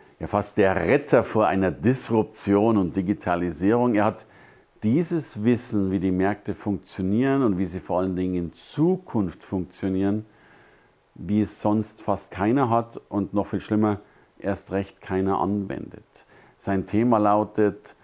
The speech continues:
"So verkauft man heute." Ich glaube, dass das viel zu gering ausgesprochen ist, denn es geht bei ihm natürlich weit mehr um die Strategie, um die Art, Produkte und vor allen Dingen Dienstleistungen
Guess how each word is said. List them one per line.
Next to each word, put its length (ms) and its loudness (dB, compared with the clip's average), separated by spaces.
"So 540 0
verkauft 560 -4
man 180 -2
heute." 360 0
Ich 160 -4
glaube, 400 0
dass 260 -2
das 260 -4
viel 380 -4
zu 240 -6
gering 500 -2
ausgesprochen 1000 -4
ist, 240 -4
denn 140 0
es 160 -8
geht 260 -6
bei 140 0
ihm 100 -2
natürlich 480 -6
weit 500 -4
mehr 420 0
um 180 4
die 140 2
Strategie, 880 -2
um 300 4
die 140 0
Art, 400 2
Produkte 560 -2
und 400 4
vor 240 2
allen 160 4
Dingen 180 2
Dienstleistungen 920 0